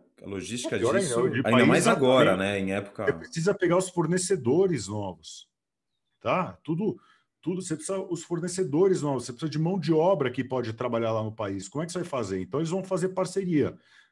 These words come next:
Speaker 2: com, com, com empresas de energia, empresas de petróleo, né, que, que tá acontecendo, tá?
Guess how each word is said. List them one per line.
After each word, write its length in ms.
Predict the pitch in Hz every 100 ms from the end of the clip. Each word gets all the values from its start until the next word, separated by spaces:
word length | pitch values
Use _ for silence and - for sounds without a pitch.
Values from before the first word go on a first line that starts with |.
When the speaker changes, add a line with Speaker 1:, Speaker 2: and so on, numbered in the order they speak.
| _
Speaker 2:
com, 280 | 113 117 117
com, 320 | 117 123 120
com 240 | 127 123 135
empresas 540 | 117 117 139 151 139
de 80 | 135
energia, 480 | 135 95 95 151 175
empresas 380 | 160 123 117
de 80 | 107
petróleo, 680 | 117 110 - 117 123 165 139
né, 140 | 110
que, 200 | 131 101
que 200 | - -
tá 140 | - 104
acontecendo, 800 | - 110 123 120 101 143 175 - _ _ _
tá? 280 | 98 151